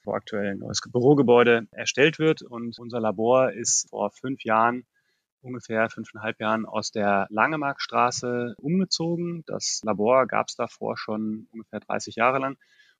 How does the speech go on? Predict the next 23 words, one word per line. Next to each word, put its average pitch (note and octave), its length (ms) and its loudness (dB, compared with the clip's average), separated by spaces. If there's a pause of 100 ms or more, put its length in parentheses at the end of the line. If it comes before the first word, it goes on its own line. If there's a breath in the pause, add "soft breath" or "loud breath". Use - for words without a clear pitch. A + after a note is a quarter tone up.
(120)
Und A2+ 420 -4
dann G#2+ 140 0
war G2+ 140 2
halt G#2+ 140 -4
die A2 40 -6
ganze A2 240 -6
Technik B2 440 -2 (180)
mittlerweile A#2 380 2
veraltet C3+ 460 0
und A#2+ 200 -10
nicht - 160 -18
mehr A2 100 -10
up - 100 -16
to A#2 100 -6
date. B2 260 2 (440)
Und A2+ 580 0
dann G#2 260 -2
hat - 80 -10
man A2 160 -8
gesagt, G#2 500 -2
ähm, A2 260 -18
bevor A2+ 180 -14
man A2 340 -10